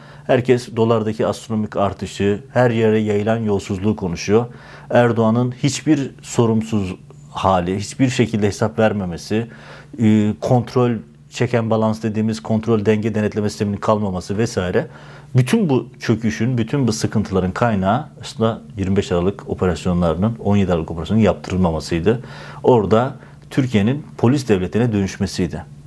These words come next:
Orada Erdoğan yargıya darbe yaptı, emniyete darbe yaptı, medyaya darbe yaptı ve medyanın ve bir takım sivil toplum örgütlerinin yanlış tarafı tutması, yanlış tarafta durması, hukuku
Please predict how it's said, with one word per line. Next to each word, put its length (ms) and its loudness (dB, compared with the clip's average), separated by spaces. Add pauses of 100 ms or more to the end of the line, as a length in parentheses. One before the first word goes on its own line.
(100)
Orada 280 4
Erdoğan 420 2
yargıya 400 0
darbe 260 2
yaptı, 300 0
emniyete 400 0
darbe 280 2
yaptı, 300 0
medyaya 380 2
darbe 280 -2
yaptı 380 -2 (480)
ve 80 6
medyanın 580 0 (220)
ve 240 2 (200)
bir 60 -20
takım 360 0 (200)
sivil 320 -2
toplum 300 0
örgütlerinin 600 -2 (340)
yanlış 340 2
tarafı 300 -2
tutması, 460 -2
yanlış 400 2
tarafta 360 -2
durması, 540 -2 (480)
hukuku 540 4